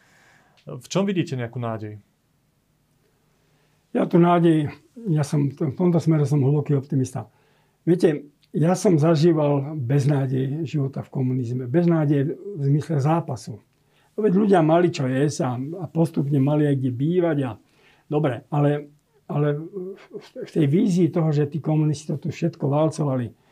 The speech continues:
Speaker 2: proste ničili tú duchovnú, duchovnú zaujímavosť, nejakú, nejakú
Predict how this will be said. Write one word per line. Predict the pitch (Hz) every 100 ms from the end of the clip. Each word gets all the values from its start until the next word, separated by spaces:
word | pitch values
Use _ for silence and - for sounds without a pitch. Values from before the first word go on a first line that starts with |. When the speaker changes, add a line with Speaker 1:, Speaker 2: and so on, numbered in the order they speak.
| _ _ _
Speaker 2:
proste | - - 139 151 175 208 196
ničili | 170 185 170 131
tú | - 139
duchovnú, | 131 139 151 139 131 135 147 147
duchovnú | 147 151 147 190 143 131 120 - _ -
zaujímavosť, | 135 160 160 139 113 107 - 131
nejakú, | 127 - 131
nejakú | 120 120